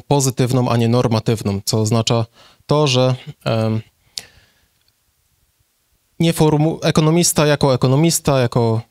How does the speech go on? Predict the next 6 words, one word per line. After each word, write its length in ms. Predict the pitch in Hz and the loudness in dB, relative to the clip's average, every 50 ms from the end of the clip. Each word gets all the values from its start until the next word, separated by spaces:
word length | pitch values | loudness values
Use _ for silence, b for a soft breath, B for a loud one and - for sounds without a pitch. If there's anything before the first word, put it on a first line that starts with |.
| _ _ | _ _
badacz 640 | - 127 120 135 143 139 135 127 - - - - - - | -4 0 0 2 2 2 0 0 0 -2 -4 -4 -4 -6
zjawisk 480 | - 127 120 127 139 139 139 - - - | -2 0 0 0 2 2 0 0 -2 -2
ekonomicznych 800 | 139 - 147 135 131 131 131 123 - - 135 127 120 - - b b b b b b b _ | -2 0 0 0 0 0 0 -2 -2 -2 -2 -2 -2 -4 -10 b b b b b b b _
nie 100 | - 123 | -4 -2
będzie 340 | 127 139 135 127 120 120 117 | 0 0 0 0 0 0 0
zainteresowany 960 | 110 120 117 110 - 127 120 - - 131 117 123 123 120 117 117 113 110 110 | 0 0 0 -2 -2 -2 -4 -2 -2 -2 0 0 0 0 0 0 0 -2 -4